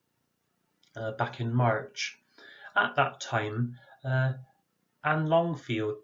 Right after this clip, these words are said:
the Children's Commissioner for England, was being interviewed about, uh, risks to children,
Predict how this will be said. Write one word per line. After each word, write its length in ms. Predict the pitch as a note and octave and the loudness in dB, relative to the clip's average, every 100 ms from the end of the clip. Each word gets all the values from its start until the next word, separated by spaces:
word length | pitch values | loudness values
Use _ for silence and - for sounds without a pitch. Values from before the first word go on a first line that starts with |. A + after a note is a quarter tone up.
| - | -4
the 160 | A#2+ | -4
Children's 500 | A#2+ C#3 C#3 B2 B2 | 0 2 2 2 0
Commissioner 500 | B2 C#3 C#3 - B2+ | 0 0 0 0 -2
for 200 | A#2+ C3 | -2 0
England, 580 | D3+ D#3 C#3+ A#2 G#2 G2+ - _ _ - - | 0 2 -2 -2 -6 -8 -20 _ _ -14 -10
was 100 | A#2+ | -4
being 260 | C#3 C3 | 2 4
interviewed 600 | C#3+ E3 - B2 A2+ A2 | 4 2 -4 -6 -6 -6
about, 400 | - C#3 D3 C3+ - _ _ _ - | -2 2 2 0 -4 _ _ _ -14
uh, 120 | G#2+ G#2 | -6 0
risks 500 | C3 - - - - | 2 0 -4 -10 -10
to 140 | B2+ | -6
children, 760 | - B2+ A#2+ A#2 - G2+ G2+ | 0 2 2 0 -4 -8 -8